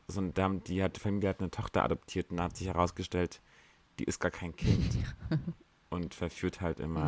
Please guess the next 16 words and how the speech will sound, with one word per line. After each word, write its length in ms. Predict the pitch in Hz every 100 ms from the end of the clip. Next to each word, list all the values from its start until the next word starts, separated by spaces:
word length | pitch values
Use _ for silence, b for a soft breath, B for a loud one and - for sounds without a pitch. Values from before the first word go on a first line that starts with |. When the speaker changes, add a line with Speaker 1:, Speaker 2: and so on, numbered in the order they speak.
| 139
Speaker 2:
Nice. 460 | - - 165 - -
Speaker 1:
die 180 | 82 71 -
Männer, 380 | 76 87 90 85
wo 100 | 82
sie 120 | 82
sich 180 | 76 -
adoptieren 500 | - - - 104 90
lässt 440 | 80 76 - -
und 180 | 62 85
bringt 180 | - 90
dann 80 | 85
aber 240 | 78 80 -
alle 180 | 82
anderen 260 | - 87 80
um. 300 | - 92 85 B B B B B B
<laughs> 460 | B 101 92 143